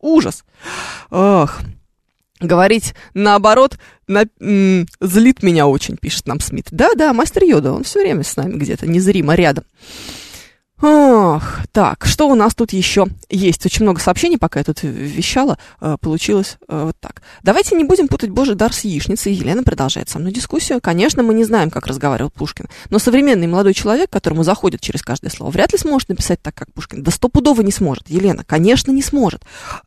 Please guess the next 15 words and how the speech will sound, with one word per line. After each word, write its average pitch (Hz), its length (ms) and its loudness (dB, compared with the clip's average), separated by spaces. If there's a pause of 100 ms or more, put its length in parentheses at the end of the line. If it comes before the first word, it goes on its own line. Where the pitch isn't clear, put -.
Но 240 340 6 (260)
вопрос 269 340 0
в - 100 -16
том, 370 180 0
что - 200 -4 (260)
Пушкин, - 440 -2 (220)
во-первых, 165 400 -2
был 165 140 -4
блестяще 196 460 -4
образованным 190 500 -6
человеком. 349 480 -6 (320)
Мы 208 160 2
должны 185 320 0
поэтому 165 360 -2
брать 190 220 -2